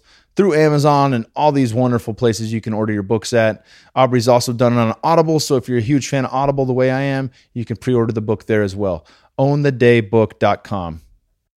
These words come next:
All right, everybody, it's that time again.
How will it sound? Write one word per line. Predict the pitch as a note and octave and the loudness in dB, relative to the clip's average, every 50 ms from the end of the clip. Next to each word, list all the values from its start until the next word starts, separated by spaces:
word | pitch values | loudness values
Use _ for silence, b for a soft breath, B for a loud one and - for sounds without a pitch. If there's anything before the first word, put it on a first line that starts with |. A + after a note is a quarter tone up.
| _ _ - - | _ _ -2 2
All | B2 | 2
right, | B2+ C3 C3 B2+ | 4 4 4 2
everybody, | A#2+ A#2+ A#2+ G#2 B2 A#2+ A#2+ B2 | 2 2 2 2 4 2 2 0
it's | - C#3 A#2+ A2+ - | 0 -2 -4 -2 0
that | - C3 B2+ - - | 2 2 2 2 -2
time | - C3+ C3 C3 C3 C3+ | -2 0 2 2 2 0
again. | C3+ B2+ A#2+ C3 B2+ A#2 G#2+ G#2 G2 G2 - | 0 0 0 2 2 2 2 0 -2 -4 -6